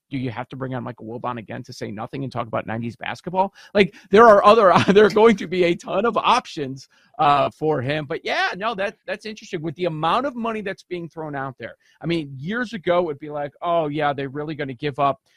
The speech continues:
this mega, mega deal, tens of millions of dollars to go be an analyst for a million." Well, that's not the going price anymore. Just look at the Tom Brady deal.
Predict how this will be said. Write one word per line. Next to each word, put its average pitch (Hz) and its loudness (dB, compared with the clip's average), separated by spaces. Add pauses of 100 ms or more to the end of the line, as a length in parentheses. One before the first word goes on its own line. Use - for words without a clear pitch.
(160)
this 156 -10
mega, 143 -4 (140)
mega 139 -8
deal, 143 -6 (220)
tens 139 -10
of 131 -12
millions 139 -8
of 113 -18
dollars 143 -6
to 139 -12
go 139 -6
be 135 -8
an 110 -10
analyst 147 -8
for 180 -8
a 185 -6
million." 190 -6 (240)
Well, 156 2
that's 147 -2
not 135 -8
the 123 -16
going 123 -10
price 120 -12
anymore. 110 -20 (720)
Just 143 -12
look 139 -8
at 123 -10
the 131 -16
Tom 135 -6
Brady 117 -10
deal. - -20